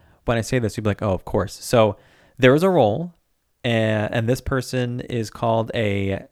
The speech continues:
Senior Facilities Coordinator of Holiday Services. Incidentally, I happened to be near the Holiday Services building quite a bit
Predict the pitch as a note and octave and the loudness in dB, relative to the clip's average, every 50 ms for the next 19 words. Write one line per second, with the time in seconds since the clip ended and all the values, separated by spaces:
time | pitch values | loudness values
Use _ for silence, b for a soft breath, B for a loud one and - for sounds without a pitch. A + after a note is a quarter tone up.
0 | _ _ - - - D#3 D#3 D#3+ F3 E3+ - - - - - E3+ G3+ A3 G3 - | _ _ -16 -8 -6 -4 -2 -2 -4 -4 -4 -6 -6 -4 -4 -4 -4 -4 -6 -6
1 | - A2+ G2 G2 - - A#2+ G#2+ G2 F#2 F#2+ F#2+ F#2 F#2+ - - G2 - - - | -6 -6 -6 -6 -6 -4 -2 -2 -2 -2 -4 -4 -2 -2 -4 -6 -8 -8 -6 -2
2 | C#3+ D3+ D3+ C#3+ C#3+ C3+ - - B2+ B2 G#2+ G2+ - - - - - - - b | -2 0 0 0 -2 -4 -4 -4 -4 -2 -4 -6 -8 -8 -12 -12 -12 -14 -18 b
3 | b b b b b b b b - G3 - - C#3+ E3 F3 - - A#2+ A2 A2 | b b b b b b b b -4 -2 2 4 4 4 4 2 0 0 0 0
4 | A#2 C3+ D3+ D3+ - C3+ B2+ A2+ B2 A2+ G#2+ A2+ B2 C3 B2+ A#2 A2 A#2 A#2+ A2+ | 0 0 0 -2 -2 -4 -4 -4 -4 -2 0 2 2 2 2 0 0 2 2 2
5 | A2+ G#2 G#2+ G#2 - B2+ C3 B2+ B2 - - G#2 - - G#2+ G#2 G2+ G#2 G2+ - | 2 0 -2 -4 -4 -4 -2 -2 -4 -6 -8 -8 -4 -2 -2 0 -2 -4 -4 0
6 | - D3 C3+ A#2 G2+ D3 - - - | 2 2 2 4 4 4 2 2 -4